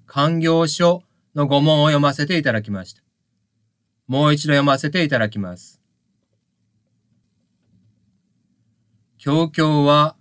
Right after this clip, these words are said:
これをたとおるに鏡のごとし。しばしば読み、しばしば尋ぬれば、知恵を開発す。」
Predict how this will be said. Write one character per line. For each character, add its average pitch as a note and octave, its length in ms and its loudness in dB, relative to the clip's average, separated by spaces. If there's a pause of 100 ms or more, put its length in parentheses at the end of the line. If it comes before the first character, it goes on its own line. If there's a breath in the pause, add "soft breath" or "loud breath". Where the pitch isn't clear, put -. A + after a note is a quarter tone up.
こ - 140 -4
れ D#3+ 100 4
を D#3+ 160 2
た D3+ 160 0
と D#3+ 200 0
お D#3 40 0
る C3+ 140 0
に C#3+ 320 -2
鏡 D3+ 420 0
の C#3+ 140 0
ご B2 140 -4
と G#2+ 140 -8
し。 - 220 -16 (640)
し - 220 -4
ば D3 120 4
し C#3+ 140 -4
ば C#3 140 4
読 C#3 180 2
み、 C3 180 -4 (260)
し - 200 -4
ば D3 140 4
し D#3+ 140 -4
ば D3 160 2
尋 C#3 300 -2
ぬ D#3 120 2
れ D#3 120 2
ば、 G#2 160 -8 (380)
知 - 240 -2
恵 E3+ 120 4
を D#3+ 140 2
開 C#3+ 240 0
発 A#2+ 280 -8
す。」 A2 300 -10